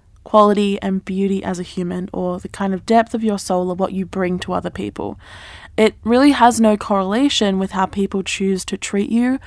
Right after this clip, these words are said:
or have treated you in the past. Often I think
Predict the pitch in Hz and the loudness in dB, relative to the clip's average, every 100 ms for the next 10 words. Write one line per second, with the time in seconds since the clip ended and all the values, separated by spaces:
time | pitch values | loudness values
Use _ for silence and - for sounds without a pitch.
0 | - - - - 226 226 220 - 202 190 | -16 -20 -4 6 6 8 2 2 0 0
1 | 180 185 175 - - - - - - - | 0 -2 -4 -8 -6 -6 -6 -10 -10 -16
2 | - - - - - 240 269 285 254 233 | -20 -20 -20 -20 2 4 6 4 2 2
3 | 208 190 196 | 0 0 -2